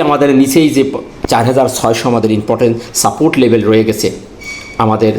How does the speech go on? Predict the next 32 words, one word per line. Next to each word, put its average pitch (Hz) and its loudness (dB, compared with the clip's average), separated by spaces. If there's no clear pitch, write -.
যে 113 4
মাঝখানে 127 0
একটি 117 0
মাইনর 139 2
সাপোর্ট 147 0
আমরা 110 2
যেটা 113 2
দেখতে - -2
পাচ্ছি, 135 -2
আজকের 113 0
মার্কেট 107 -2
যেখানে 113 0
থেমে 120 0
গেছে 127 0
এটি - -2
আমাদের 113 2
একটি - -8
কিন্তু 107 -2
মাইনর 101 -2
সাপোর্ট 135 -2
জোন 107 2
আছে। - -4
এই 113 4
জায়গাটি 110 0
আমাদের 107 0
মাইনর 98 0
সাপোর্ট 135 0
একটি 117 -4
জোন 117 2
আমরা 101 -2
দেখতে - -4
পাই। 98 -4